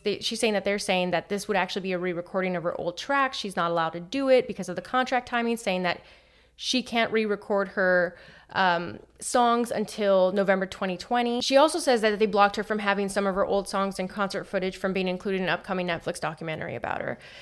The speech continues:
And so she starts airing this all out on Twitter, saying that they'd permit both of these things if she agreed not to re-record her albums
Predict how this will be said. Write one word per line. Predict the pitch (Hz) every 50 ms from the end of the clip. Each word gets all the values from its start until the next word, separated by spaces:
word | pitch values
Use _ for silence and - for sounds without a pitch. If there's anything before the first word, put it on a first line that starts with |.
| - - -
And | - - 226
so | - 226
she | 220 220 - 294
starts | 285 - - 240 220 - -
airing | 240 220 214 208 202
this | 196 190 190
all | - 180 180 180
out | 180 170 175 180 -
on | - 180 180
Twitter, | - - - 202 175 160 165 190
saying | 202 - - 208 202 202 202 202
that | 190 190 180 175 - - - 208
they'd | 196 208 202 196 185
permit | - - 214 208 208 202 - 196 190
both | - 202 196 202 -
of | 220 196
these | 208 196 190
things | - 190 180 180 180 - _ -
if | - 247 285 320 -
she | - - - 254 240
agreed | 226 196 202 214 208 202 196
not | 202 190 190 220 254 254
to | - - 220
re-record | 220 208 196 190 190 190 - 196 185 185
her | 180 180
albums | - - 170 170 175 180 185 208 208